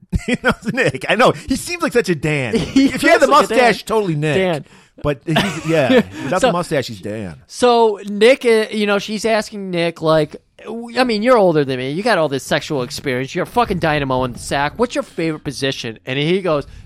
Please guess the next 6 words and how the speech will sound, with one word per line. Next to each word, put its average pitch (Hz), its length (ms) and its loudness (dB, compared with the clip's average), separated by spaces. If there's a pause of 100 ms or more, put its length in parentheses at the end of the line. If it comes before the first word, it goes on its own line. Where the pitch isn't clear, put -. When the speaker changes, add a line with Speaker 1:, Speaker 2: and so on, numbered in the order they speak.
(100)
Speaker 2:
"Missionary." 135 1600 -4 (480)
And 196 200 2
she's 190 180 -4
like, 170 180 -2
"I've 143 200 -4
never 123 600 -4